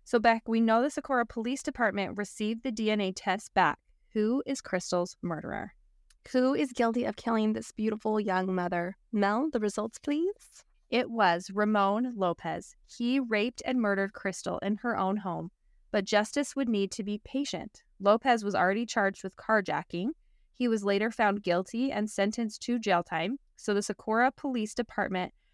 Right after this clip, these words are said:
Speaker 1: had to wait their turn until they could bring him back to town for Crystal's murder.
Speaker 2: Yeah, this is a lot of patience in this case. Almost
Speaker 1: So hard.
Speaker 2: four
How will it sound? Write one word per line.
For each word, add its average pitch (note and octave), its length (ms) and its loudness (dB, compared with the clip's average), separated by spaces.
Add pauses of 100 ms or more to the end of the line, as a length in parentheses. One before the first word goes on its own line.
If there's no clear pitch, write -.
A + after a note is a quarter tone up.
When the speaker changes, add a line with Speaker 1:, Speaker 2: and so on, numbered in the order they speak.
(140)
Speaker 1:
had A#3 260 2
to C#4+ 100 -2
wait A3+ 220 0
their B3 120 2
turn F3+ 320 -6
until G3+ 240 -4
they G3 140 2
could G3+ 180 -4
bring F#3+ 200 -2
him A#3+ 100 2
back F#3 280 0
to A#3+ 100 -2
town D#3 320 -4
for F#3+ 120 -2
Crystal's E3+ 560 -4
murder. D#3+ 440 -6 (240)
Speaker 2:
Yeah, F#3+ 280 0
this G#3 280 -2
is G#3+ 180 -4
a F#3+ 160 2
lot F#3 240 0
of F3 80 -2
patience D#3+ 480 -6
in D3+ 80 -4
this D#3 140 -6
case. E3 360 -6
Almost G#3 340 2
Speaker 1:
So - 80 -14
hard. E3 80 -18 (180)
Speaker 2:
four A3 520 2